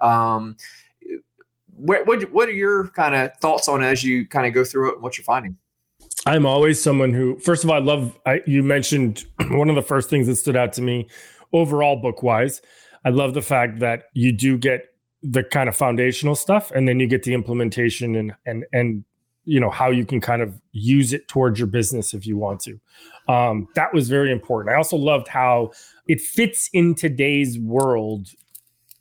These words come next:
Speaker 2: perfectly, right? So, uh, we're,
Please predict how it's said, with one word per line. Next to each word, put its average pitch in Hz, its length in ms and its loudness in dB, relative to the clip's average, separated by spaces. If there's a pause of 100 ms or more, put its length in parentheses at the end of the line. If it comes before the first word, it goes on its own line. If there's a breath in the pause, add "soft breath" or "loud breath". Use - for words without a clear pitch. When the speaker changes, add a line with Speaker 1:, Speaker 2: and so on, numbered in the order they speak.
(340)
Speaker 2:
perfectly, 113 580 -2
right? 123 340 0
So, 123 400 0 (340 soft breath)
uh, 120 540 2
we're, 143 160 2